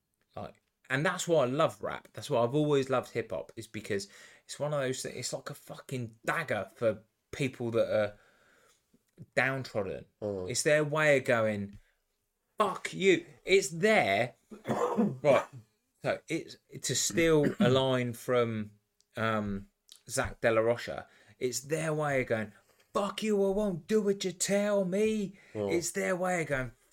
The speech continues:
Speaker 1: "Fuck off." Like, and Black Thought and Danger Mouse,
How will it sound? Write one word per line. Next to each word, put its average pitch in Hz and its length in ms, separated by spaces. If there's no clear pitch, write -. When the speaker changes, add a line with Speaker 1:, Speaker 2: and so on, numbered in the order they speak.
Speaker 1:
"Fuck 202 340
off." 110 500
Like, 110 240
and 135 420
Black 170 280
Thought 135 460
and 117 160
Danger 131 340
Mouse, 98 400